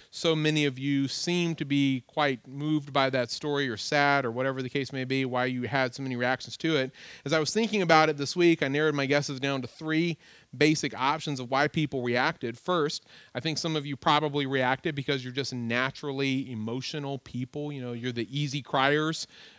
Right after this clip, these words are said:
Uh, <laughs> I, I know that type well 'cause I married one of them. Like, we'll look over during a Folgers commercial and Jamie's crying. It's like, uh, um, you're the kind of people who, who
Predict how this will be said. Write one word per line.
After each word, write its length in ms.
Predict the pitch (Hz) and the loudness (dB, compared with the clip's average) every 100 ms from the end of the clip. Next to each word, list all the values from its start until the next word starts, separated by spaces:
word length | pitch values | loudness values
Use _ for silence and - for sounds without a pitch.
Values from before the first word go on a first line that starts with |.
| - | -2
Uh, 240 | 123 120 - - - | 0 2 -2 -10 -20
<laughs> 320 | - - _ 127 | -20 -20 _ 4
I, 300 | 160 156 170 | 6 6 6
I 20 | |
know 420 | 170 180 202 208 | 6 6 6 6
that 320 | 190 185 156 | 6 6 4
type 260 | 185 180 151 | 2 4 4
well 200 | 156 175 | 4 2
'cause 160 | 165 151 | 2 -2
I 100 | 131 | 2
married 360 | 139 160 175 | 2 4 4
one 180 | 170 175 | 2 2
of 160 | 175 165 | 2 2
them. 140 | 170 | 0
Like, 140 | 139 | 2
we'll 100 | 147 | 2
look 160 | 151 170 | 4 6
over 240 | 175 165 | 6 6
during 180 | 175 170 | 4 4
a 60 | 127 | 2
Folgers 420 | - 170 160 170 | 4 4 4 2
commercial 440 | 170 160 165 180 | 0 0 0 0
and 80 | 156 | 0
Jamie's 280 | 151 160 165 | 2 2 0
crying. 460 | - 185 196 262 311 | 4 6 6 4 0
It's 100 | 359 | 0
like, 140 | 359 | 2
uh, 1120 | 381 381 - - - - - - - - - | 2 2 -2 -6 -20 -20 -20 -20 -20 -10 2
um, 380 | 143 143 139 131 - - - - | 4 4 2 -4 -10 -20 -20 -6
you're 160 | 160 247 | 2 4
the 80 | 262 | 6
kind 200 | 247 220 | 6 6
of 80 | 190 | 4
people 420 | 208 190 202 185 | 2 4 4 4
who, 320 | 196 185 180 147 | 6 4 2 4
who 380 | 175 165 156 | 4 4 0